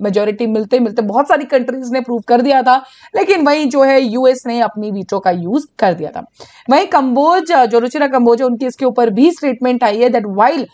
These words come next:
we have noted that Palestine's application for membership at the U N was not approved by the Security Council because of the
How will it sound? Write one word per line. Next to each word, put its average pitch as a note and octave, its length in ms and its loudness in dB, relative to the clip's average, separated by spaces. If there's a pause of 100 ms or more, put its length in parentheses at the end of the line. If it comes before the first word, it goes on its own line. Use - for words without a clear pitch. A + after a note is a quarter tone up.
(320)
we C#4+ 100 6
have D4 240 2
noted C#4+ 360 0
that C4+ 220 0
Palestine's D4+ 720 -2
application B3 680 -2 (380)
for D4+ 120 4
membership C#4+ 680 0
at A3 160 2
the A#3 220 0
U C4+ 80 0
N D#4 120 0 (120)
was A#3 200 4 (120)
not B3 480 0
approved A#3+ 380 -2
by G#3 240 0
the F#3+ 140 -4
Security F3+ 580 -4 (100)
Council C#4+ 400 0 (380)
because D4+ 520 2
of B3 320 2
the A#3 180 4